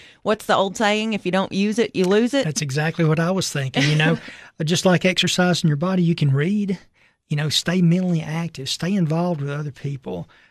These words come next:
Speaker 2: you know, have conversations. Those are the ways to keep that old brain working.
Speaker 1: And, and certainly some good advice. I know, uh, I know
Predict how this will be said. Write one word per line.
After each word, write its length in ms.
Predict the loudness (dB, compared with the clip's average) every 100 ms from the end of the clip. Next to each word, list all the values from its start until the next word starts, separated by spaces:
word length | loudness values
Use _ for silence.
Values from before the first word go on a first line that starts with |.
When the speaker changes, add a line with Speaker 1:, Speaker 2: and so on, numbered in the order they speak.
| _
Speaker 2:
you 80 | -12
know, 80 | -6
have 240 | 0 0
conversations. 1000 | 0 -4 -4 -4 -6 -6 -6 -6 -6 -8 -12 _ _ _ _ _
Those 260 | -6 -4 -2
are 40 |
the 60 | -2
ways 280 | -2 -4 -6
to 80 |
keep 160 | -6 -4
that 180 | -4 -4
old 160 | -4
brain 300 | -2 -2 0
working. 400 | 0 -2 -4 -10 -10 -18 _ _ _
Speaker 1:
And, 260 | -2 -2 -4 -12 -10
and 220 | -2 -2 0
certainly 420 | 0 0 0 0
some 240 | 0 -2
good 160 | 0 -2
advice. 540 | -2 0 2 2 0
I 80 | 0
know, 380 | 2 2 0 -2 -8 -16 -6
uh, 400 | -2 -2 -4 -8
I 140 | -4 -4
know 580 | 0 0 0 -4 -8